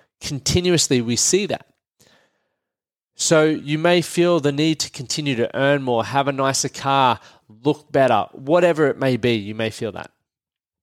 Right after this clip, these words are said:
And don't get me wrong, I believe it's important to strive for greatness and to continue growing, because if we aren't growing, we're dying. You know, we're gonna regress. We're going to tolerate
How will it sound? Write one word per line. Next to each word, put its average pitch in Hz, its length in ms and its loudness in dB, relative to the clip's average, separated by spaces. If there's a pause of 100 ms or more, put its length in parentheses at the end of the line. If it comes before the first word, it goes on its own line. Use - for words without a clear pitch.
(600)
And 139 80 -16
don't 165 100 4
get 160 140 0
me 139 80 0
wrong, 131 180 0
I 131 140 4
believe 147 320 2
it's - 180 -4
important 160 720 -2
to 131 140 -6
strive 131 840 2 (600)
for 135 100 -4
greatness 127 480 2
and 120 160 -10
to - 120 -8
continue 131 540 -8
growing, 123 440 0
because 123 560 -4 (500)
if - 100 -18
we 143 120 2
aren't 165 160 0
growing, 123 400 2
we're 104 80 -4
dying. 104 460 -2 (320)
You 113 60 -16
know, 120 100 -2
we're 117 100 -2
gonna 143 200 0
regress. 120 580 0
We're 120 120 -4
going 123 320 -4
to - 260 -8
tolerate 139 760 0